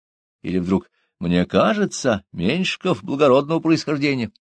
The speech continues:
Дремову нравилось воображать, будто Молочков встречался с Петром Великим. Однажды он попробовал подступиться к этой теме. Молочков ответил: "Не, мол, не получилось".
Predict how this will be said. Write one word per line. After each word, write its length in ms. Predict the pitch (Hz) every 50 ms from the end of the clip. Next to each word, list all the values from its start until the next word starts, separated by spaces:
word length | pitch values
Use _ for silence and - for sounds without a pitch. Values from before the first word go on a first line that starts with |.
| _ _ _ _ _ _ _ _ _ _ _ _ _ _ _
Дремову 680 | - 95 87 95 101 110 110 107 104 101 98 98 101
нравилось 500 | 98 98 101 104 104 101 101 98 98 -
воображать, 600 | 104 98 95 92 95 95 92 87 95 101 113 107
будто 260 | 95 87 87 _ - 92
Молочков 520 | 92 92 92 90 - - - 101 101 101
встречался 800 | - _ - 101 95 - - 107 107 104 98 92 - - - 98
с 60 | -
Петром 340 | - 92 - 101 98 92 92
Великим. 320 | 92 95 92 - - - _ _ _ _ _ _ _ _ _ _ - - - - - -
Однажды 600 | _ - - 90 82 92 90 104 123 120 98 104
он 100 | 104 98
попробовал 400 | - 98 92 104 101 101 101 104
подступиться 640 | 98 - 110 98 - - 123 98 110 101 98 - -
к 60 | -
этой 200 | - 92 - 104
теме. 360 | 95 - - 98 92 95 90 _ _ _ _ _ _
Молочков 460 | - - - 104 - - - 117 113
ответил: 500 | 127 113 98 101 101 95 98 104 98 95 - _ _ _ _ _ _ _ _ _ _ _ _ _ _
"Не, 320 | - 247 240 233 175 139
мол, 400 | 120 120 120 117 113 110 107 110 123
не 140 | 143 156
получилось". 880 | 151 - 156 151 147 127 - - - - 110 98 101 104 - - - -